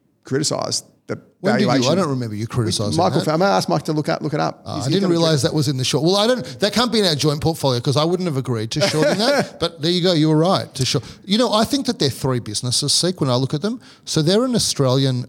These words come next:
Speaker 1: Yep.
Speaker 2: business, like this, and they dominate the market, and they have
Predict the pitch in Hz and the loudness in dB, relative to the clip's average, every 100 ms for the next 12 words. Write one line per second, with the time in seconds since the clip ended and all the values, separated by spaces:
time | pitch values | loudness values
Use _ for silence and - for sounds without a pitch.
0 | - 139 - 113 117 - 170 220 - 113 | -8 -10 -10 -12 -8 -4 0 0 0 -2
1 | - 120 - 135 147 147 143 139 139 135 | -2 -2 0 0 2 2 0 0 0 0
2 | 135 123 101 104 - 233 - - - - | -2 -2 -2 -2 -2 -2 -4 -20 -20 -6
3 | 131 135 135 139 113 | -2 2 2 2 0